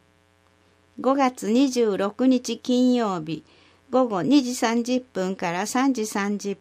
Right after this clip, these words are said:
分。デイジークラブ。助産師による講座。ゼロ歳の子どもと保護者。電話または直接窓口予約。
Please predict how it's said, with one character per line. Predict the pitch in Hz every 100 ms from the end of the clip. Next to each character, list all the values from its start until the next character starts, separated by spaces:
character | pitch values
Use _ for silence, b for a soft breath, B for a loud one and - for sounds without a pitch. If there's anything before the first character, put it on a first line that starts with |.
| _ -
分。 | 156 156 160 _ _ _ b b b b -
デ | - 233 269
イ | 262
ジ | 262 262 254
ー | 254
ク | 240
ラ | 208 175
ブ。 | 160 143 - _ _ _ _ _ _ _ _ _ _ -
助 | 226
産 | 233 269 262
師 | 254 202
に | 196 190 127
よ | 185 196
る | 208
講 | - 196 190
座。 | 175 175 160 - _ _ _ _ _ _ _ _ _
ゼ | 202 247
ロ | 269
歳 | 269 208 190
の | 165 160
子 | 202
ど | 226 240
も | 240
と | 240 233
保 | 220
護 | 190 202
者。 | - 160 - _ _ _ _ _ _ _ _ _ _ _ _ -
電 | 226 247 247
話 | 233 233 -
ま | 220
た | - 254
は | 208 196 -
直 | 220 233
接 | 247 254 262
窓 | 240 220 247
口 | 254 254 - 240
予 | 226
約。 | 190 175 - 139